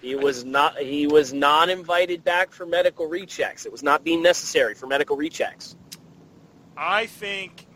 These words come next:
Speaker 2: that he's going to go into the second round. I think that
Speaker 1: This is wild. He's better than all of them.
Speaker 2: I know that, Kyle. I'm being a predictor here. He's gonna be a top fifteen pick in, in Joe Marino's first round.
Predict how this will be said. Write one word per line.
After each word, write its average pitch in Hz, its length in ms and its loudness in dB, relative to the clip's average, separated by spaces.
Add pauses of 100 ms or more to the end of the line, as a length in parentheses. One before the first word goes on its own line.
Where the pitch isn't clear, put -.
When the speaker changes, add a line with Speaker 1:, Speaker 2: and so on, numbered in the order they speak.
(120)
Speaker 2:
that 156 560 -4 (2250)
he's 175 400 -16
going 165 340 -12
to 160 120 -20
go 147 260 -14 (180)
into 156 380 -20
the 135 100 -20
second 143 420 -14
round. 120 300 -18
I 120 60 -16
think 143 320 -18
that 139 300 -8 (840)
Speaker 1:
This - 220 0
is 143 120 -8
wild. 135 400 6
He's 160 180 -10
better 180 280 2
than 139 160 -4
all 156 220 0
of 123 100 -8
them. - 120 -18 (120)
Speaker 2:
I 196 160 -8
know 185 280 -16
that, 160 220 -14
Kyle. 117 340 -14
I'm 160 200 -6
being 196 300 -12
a 180 40 -14
predictor 160 420 -16
here. 127 140 -18 (280)
He's 208 200 -6
gonna 226 200 -8
be 202 140 -8
a 190 60 -6
top 180 320 -6
fifteen 185 400 -14
pick 175 240 -12
in, 143 220 -18
in 160 120 -20
Joe 202 200 -8
Marino's 214 460 -12
first 208 280 -12
round. 214 220 -10